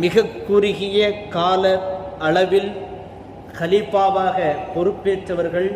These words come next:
ஹசன் ரலியல்லாஹு தஆலா அன்ஹு அவர்கள். கிபி அறுநூத்தி அறுபத்தி ஒன்று ஜனவரியிலிருந்து ஆகஸ்ட் மாதம் வரைக்கும், ஆறு முதல் எட்டு மாதங்கள்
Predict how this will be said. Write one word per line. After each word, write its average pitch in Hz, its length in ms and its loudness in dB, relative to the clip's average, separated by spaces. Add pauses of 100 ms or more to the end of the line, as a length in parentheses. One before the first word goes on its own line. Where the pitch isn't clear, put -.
(1000)
ஹசன் 196 340 -2 (140)
ரலியல்லாஹு 165 720 0
தஆலா 147 260 0
அன்ஹு 135 180 -6 (120)
அவர்கள். 123 340 -8 (1300)
கிபி 214 400 0 (300)
அறுநூத்தி 202 440 0 (220)
அறுபத்தி 202 480 2 (160)
ஒன்று 196 320 2 (320)
ஜனவரியிலிருந்து 190 1040 0 (1040)
ஆகஸ்ட் 214 420 0 (100)
மாதம் 180 360 -2
வரைக்கும், 165 480 -2 (220)
ஆறு 190 240 2
முதல் 190 240 0 (180)
எட்டு 170 220 -4 (100)
மாதங்கள் 180 500 0